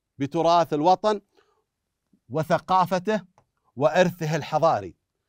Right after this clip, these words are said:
الاعتزاز بتراث الوطن وثقافته وإرثه الحضاري. خمسة،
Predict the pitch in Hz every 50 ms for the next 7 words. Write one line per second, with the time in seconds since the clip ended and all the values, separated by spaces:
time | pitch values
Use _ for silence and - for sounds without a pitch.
0 | _ _ _ - 120 127 131 104 110 - - 117 131 156 165 175 196 214 180 -
1 | _ _ _ _ _ - 123 131 - 156 151 151 170 165 147 - 151 139 143 170
2 | 180 180 - 202 208 220 - - _ _ _ _ _ _ _ _ _ _ _ 95
3 | 104 143 160 - 202 175 - - 185 185 185 170 196 185 - - 214 190 _ _
4 | _ _ _ _ _ _ _ - 117 143 147 156 170 165 160 - - 170 170 156
5 | _ _ _ _ _ _ _ _ _ _ _ _ _ - 135 139 - 156 165 156
6 | 170 143 107 87 78 - _ _ _ _ _ _ _ _ _ _ _ _ _ _
7 | _ _ _ _ - - 165 185 180 - 214 214 214 -